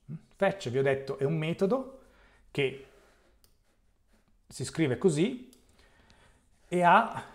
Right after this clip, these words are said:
un parametro obbligatorio e alcuni parametri facoltativi. Il parametro obbligatorio, che è il primo parametro di questa fetch, è la U R L del server, della risorsa H T T P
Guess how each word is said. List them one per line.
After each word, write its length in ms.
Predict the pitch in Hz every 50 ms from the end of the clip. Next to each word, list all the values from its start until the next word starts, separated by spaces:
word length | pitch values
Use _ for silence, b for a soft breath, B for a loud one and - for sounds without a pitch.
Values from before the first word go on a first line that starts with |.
| B B B B B -
un 240 | - 220 233 220 -
parametro 540 | - 160 151 160 160 156 156 143 - 147
obbligatorio 800 | 135 135 139 175 196 262 254 - 170 151 156 160 170 180 196 -
e 100 | - 151
alcuni 340 | 135 131 135 - 135 131 135
parametri 460 | 131 127 113 113 113 117 113 110 107
facoltativi. 720 | - - - 107 101 98 - 107 - 110 104 95 104 107 b b b b b b
Il 120 | 151 143
parametro 420 | 127 196 208 226 226 185 - - 156
obbligatorio, 600 | 151 156 190 190 226 226 185 190 208 214 254 226
che 80 | -
è 40 | 120
il 60 | 107
primo 260 | - - 139 151 139 117
parametro 400 | - 131 143 143 139 127 127 135
di 80 | 135
questa 260 | - 180 175 - -
fetch, 340 | 214 - 143 147 143 - -
è 100 | - 147
la 200 | 127 127 123 - -
U 140 | 139 175
R 300 | 185 190 196 180 139 117 120
L 420 | 127 143 160 196 214 196 - - - _ _ _ _ _ _ _ _ _ _
del 280 | 123 117 131 135 170 165
server, 760 | - - 135 113 110 110 120 120 143 180 220 - - - - -
della 280 | 123 123 120 120 120 120
risorsa 720 | 127 127 131 156 131 127 127 - - - 190 214 220 220
H 260 | - 123 - - -
T 100 | - -
T 100 | 160 214
P 280 | - - 123 120 127